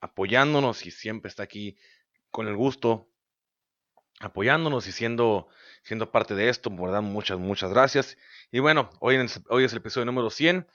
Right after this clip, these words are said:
Vamos a tratar de llevarlo bonito, vamos a llevarlo ameno. Tenemos unas pequeñas fallitas aquí con el, con el video, pero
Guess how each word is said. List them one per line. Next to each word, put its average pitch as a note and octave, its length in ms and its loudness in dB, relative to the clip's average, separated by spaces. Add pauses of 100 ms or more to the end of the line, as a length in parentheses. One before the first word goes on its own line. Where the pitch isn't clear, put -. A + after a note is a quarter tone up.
(340)
Vamos G#2 200 -6
a G2+ 60 -6
tratar G2+ 280 -4
de G2+ 40 -2
llevarlo G2+ 560 2 (800)
bonito, C3+ 440 -2
vamos B2+ 160 0
a A#2+ 40 -2
llevarlo G#2 260 2
ameno. D#3 460 2 (420)
Tenemos A#2+ 300 -4
unas B2 240 -4
pequeñas A2 340 -8
fallitas G2 340 -8
aquí F#2 180 -12
con A2+ 180 -6
el, E2+ 200 -8 (360)
con F2 260 -10
el E2+ 300 -8
video, A2+ 500 2
pero E3 400 8